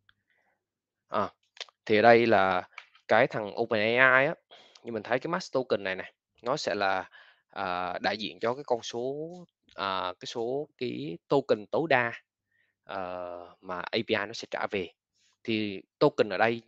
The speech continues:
đơn giản mình hiểu đó là cái, cái chữ, số chữ. Thì max token á, tức là số chữ tối đa nó sẽ trả về. Nếu mình đặt cái số này càng lớn á, thì,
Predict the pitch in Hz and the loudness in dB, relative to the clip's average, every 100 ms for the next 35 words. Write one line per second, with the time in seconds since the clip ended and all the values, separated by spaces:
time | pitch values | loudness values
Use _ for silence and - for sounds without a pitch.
0 | _ 131 127 113 113 131 101 95 87 117 | _ -4 0 0 -2 -6 -8 -12 -10 -6
1 | 131 113 - _ - 143 117 82 - _ | -6 -8 -12 _ -18 -2 -2 -2 -10 _
2 | _ - - 143 90 76 151 _ _ _ | _ -16 -10 -4 -4 -4 -12 _ _ _
3 | - - - 110 110 185 - - 135 131 | -20 -20 -8 -6 0 -2 -2 -2 0 0
4 | 98 107 - _ - - 98 92 - 147 | -2 -8 -12 _ -16 -6 -6 -6 -8 -6
5 | - 120 135 139 107 107 117 - - - | -6 -6 -6 -6 -8 -12 -16 -12 -8 -6
6 | 110 95 _ _ _ - 113 147 107 92 | -6 -8 _ _ _ -10 -8 -8 -6 -6
7 | - 123 127 117 92 98 104 156 202 _ | -6 -8 -8 -8 -6 -4 -4 -6 -12 _
8 | _ _ _ - 98 | _ _ _ -14 -12